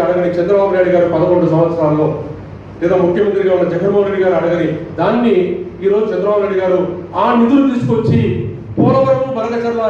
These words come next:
లింక్ చేసి రాయలసీమను సస్యశ్యామలం చేస్తా అంటున్నారు.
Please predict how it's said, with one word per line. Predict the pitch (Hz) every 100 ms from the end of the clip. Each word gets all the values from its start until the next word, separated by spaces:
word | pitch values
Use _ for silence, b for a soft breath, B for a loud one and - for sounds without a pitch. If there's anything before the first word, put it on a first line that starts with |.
| 196
లింక్ | 220 226
చేసి | 214 214 208 - - 202
రాయలసీమను | 214 240 240 226 226 -
సస్యశ్యామలం | - 202 185 175 160
చేస్తా | 156 160
అంటున్నారు. | 143 - 131 -